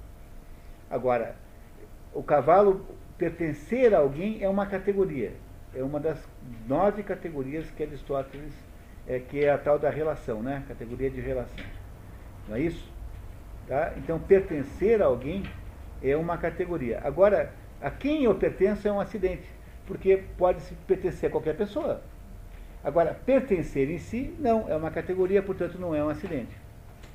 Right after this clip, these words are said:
Tá vendo? Olha, olha aqui, ó, tá? Tá,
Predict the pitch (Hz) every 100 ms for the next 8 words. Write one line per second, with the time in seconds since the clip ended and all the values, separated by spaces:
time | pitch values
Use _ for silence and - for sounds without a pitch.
0 | - - - - - 156 196 - - 160
1 | - - - 151 - - - - 139 151
2 | 147 - - - - - - - - -
3 | - - - - 156